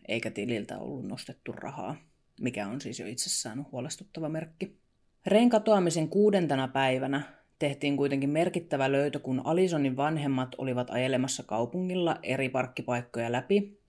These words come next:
ja he löysi sitten parin auton hylättynä eräältä parkkipaikalta. Auton tuulilasilla oli sakkolappu, ja pysäköinninvalvoja kertoi nähneensä auton seuraavana aamuna Rein katoamisesta – siellä parkkipaikalla.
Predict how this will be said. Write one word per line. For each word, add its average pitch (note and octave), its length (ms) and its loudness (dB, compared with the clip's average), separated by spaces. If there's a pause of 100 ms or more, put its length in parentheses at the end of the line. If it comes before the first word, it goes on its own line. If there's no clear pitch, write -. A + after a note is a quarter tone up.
(140)
ja B2 60 -4
he D3 160 0
löysi C3+ 260 0
sitten - 480 -6 (440)
parin B2+ 300 0
auton B2 500 0
hylättynä B2+ 460 -4
eräältä A#2 360 -4
parkkipaikalta. G2+ 880 -8 (360)
Auton E3 280 4
tuulilasilla D3 680 2
oli B2+ 200 2
sakkolappu, F3 880 -2 (200)
ja B2+ 340 0 (100)
pysäköinninvalvoja D3 1000 0 (280)
kertoi C#3 380 0
nähneensä C3+ 420 0
auton C3+ 460 0
seuraavana E3 500 2
aamuna B2+ 420 0
Rein B2+ 240 -2
katoamisesta – E3 800 -2 (440)
siellä A#2 220 0
parkkipaikalla. F3 720 2